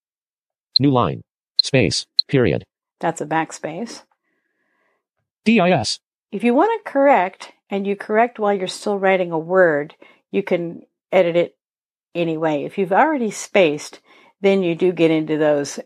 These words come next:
Speaker 2: contracted Braille crickinesses. And the best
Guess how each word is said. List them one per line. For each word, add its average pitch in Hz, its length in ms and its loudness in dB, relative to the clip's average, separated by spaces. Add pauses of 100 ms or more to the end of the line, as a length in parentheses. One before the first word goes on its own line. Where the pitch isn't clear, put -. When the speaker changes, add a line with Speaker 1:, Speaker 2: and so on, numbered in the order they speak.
Speaker 2:
contracted 160 640 -2
Braille 156 400 2 (1040)
crickinesses. 156 880 -2 (100)
And 160 500 0
the 180 80 0
best 180 380 -2